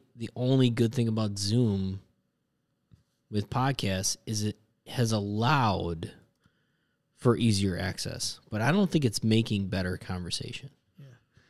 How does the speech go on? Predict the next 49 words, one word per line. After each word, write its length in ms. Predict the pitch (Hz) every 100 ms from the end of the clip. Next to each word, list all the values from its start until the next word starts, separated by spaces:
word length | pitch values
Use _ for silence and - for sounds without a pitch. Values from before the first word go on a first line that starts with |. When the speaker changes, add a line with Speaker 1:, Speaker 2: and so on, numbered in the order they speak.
| _ -
Speaker 1:
I 60 |
don't 120 | 120 104
think 140 | 92
it's 120 | 87
making 220 | 85 - -
better 180 | 58 -
conversation. 300 | - - -
I 100 | 123
think 160 | 147 127
it's 140 | 107
making 360 | 110 101 101 87
worse 240 | 90 92 -
conversation. 440 | 85 90 - - -
Speaker 2:
Zach 280 | 147 127
said 200 | - 139
he's 160 | 131 127
an 100 | 131
absolute 420 | 123 - 131 123
slut 340 | - 139 131 123
for 100 | -
<laughs> 0 |
Shamrock 640 | - 220 - 240 - 202
Shakes, 520 | - 240 202 240 -
and 220 | 254 -
I 100 | 247
am 380 | 214 185 - 170
too. 240 | - 302 - - - - - - -
I 160 | 214
might 240 | 214 208 175
just 220 | 196 175
be 120 | 180
just 280 | 147 170 165
as 100 | 156
slutty. 540 | - 160 151 151 151 - - _ 110
Speaker 1:
Oh, 500 | 101 98 90 85 147 101 _ _ _ _ _ -
you 160 | 117
guys. 420 | 92 92 69 50 -
Speaker 2:
That's 240 | 233 -
so 180 | 185 165
funny. 460 | - 135 127 127 - - - _ _ _ _ _
Speaker 1:
I 80 | 113
haven't 140 | 139 123
had 120 | 95
a 40 |
Shamrock 400 | - 104 98 95
Shake 260 | - 98 -
in 60 |
a 40 | -
while. 360 | - 101 -